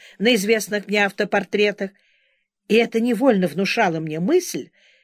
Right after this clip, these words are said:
что он похож на романтического юношу, который странным образом обряклел.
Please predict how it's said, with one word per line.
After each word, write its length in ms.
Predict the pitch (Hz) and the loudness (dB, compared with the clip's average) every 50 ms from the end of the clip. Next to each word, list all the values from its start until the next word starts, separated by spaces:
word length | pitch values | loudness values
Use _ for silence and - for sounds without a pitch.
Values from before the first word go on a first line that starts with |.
| _ _ _ _ - | _ _ _ _ -14
что 180 | - - 220 240 | -2 2 4 4
он 140 | 269 254 - | 4 4 2
похож 440 | - 220 220 - 320 339 - - | 0 -2 0 0 0 -2 0 0
на 100 | 269 269 | 0 0
романтического 760 | 254 247 233 247 233 - - 320 311 - - - - 285 269 294 | 0 2 0 0 -2 0 0 0 0 0 -6 -6 -6 -4 -2 -2
юношу, 800 | 277 247 294 349 349 262 208 165 - - - 98 78 - _ _ _ _ _ _ _ _ _ _ _ _ _ _ _ | 0 2 2 2 2 2 0 -2 -4 -4 -6 -8 -12 -16 _ _ _ _ _ _ _ _ _ _ _ _ _ _ _
который 340 | - 185 180 - 202 180 170 | -2 -2 0 0 0 -2 -2
странным 640 | - - - - 262 330 370 349 294 254 220 208 | -4 -6 -2 2 4 4 4 4 2 0 0 2
образом 520 | 196 185 160 - 160 135 120 131 - 214 - _ _ _ _ _ | 0 0 0 0 -4 -6 -6 -8 -12 -14 -16 _ _ _ _ _
обряклел. 800 | 240 262 202 262 269 262 - - 165 156 131 - - 135 - | -2 0 0 -2 -4 -4 -6 -6 -6 -6 -6 -8 -10 -14 -18